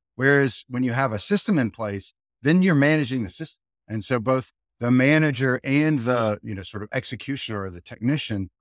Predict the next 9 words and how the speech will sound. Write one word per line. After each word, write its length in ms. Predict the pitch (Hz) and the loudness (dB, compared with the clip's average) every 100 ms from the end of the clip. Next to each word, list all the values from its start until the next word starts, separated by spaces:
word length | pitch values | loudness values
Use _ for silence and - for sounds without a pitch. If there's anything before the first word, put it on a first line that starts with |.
| - | -10
are 100 | 113 | -8
both 340 | 95 147 165 | 2 4 4
working 300 | 165 156 139 | -4 -4 -6
together 540 | 139 113 131 143 127 | -6 0 0 2 0
on 160 | 110 107 | 0 0
making 320 | 123 - 127 | 0 0 0
an 80 | 107 - | 0 0
optimal 480 | 131 - 143 120 101 | 0 0 0 0 0
system. 400 | - - - | -2 -4 -4